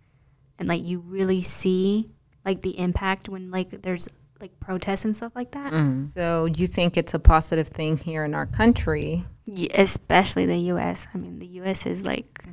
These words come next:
Speaker 2: But what's
Speaker 1: I don't
Speaker 2: positive
Speaker 1: know.
Speaker 2: about it that they can, that people,
Speaker 1: That,
Speaker 2: what's
Speaker 1: like, p-, like, it's p-, it's powerful. It, it
Speaker 2: Mm.
Speaker 1: can be very powerful.
Speaker 2: And it's allowed.
Speaker 1: Yeah.
Speaker 2: Mm. And, and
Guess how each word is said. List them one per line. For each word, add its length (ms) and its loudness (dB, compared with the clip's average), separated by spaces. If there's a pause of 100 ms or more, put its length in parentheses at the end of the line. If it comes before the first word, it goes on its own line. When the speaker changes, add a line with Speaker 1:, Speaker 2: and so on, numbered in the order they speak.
(120)
Speaker 2:
But 120 8
what's 220 8
Speaker 1:
I 40 2
don't 40 -4
Speaker 2:
positive 400 6
Speaker 1:
know. 60 2
Speaker 2:
about 320 0
it 140 -4
that 180 -4
they 120 0
can, 260 -10
that 260 -10
people, 160 -8
Speaker 1:
That, 160 12
Speaker 2:
what's 180 12
Speaker 1:
like, 140 -14
p-, 100 12
like, 180 12
it's 180 8
p-, 260 10
it's 140 6
powerful. 640 10 (300)
It, 120 0
it 200 4
Speaker 2:
Mm. 60 0
Speaker 1:
can 240 4
be 100 6
very 440 4
powerful. 680 -4 (600)
Speaker 2:
And 120 2
it's 160 0
allowed. 480 0 (400)
Speaker 1:
Yeah. 380 8
Speaker 2:
Mm. 380 -4 (520)
And, 320 0
and 560 -2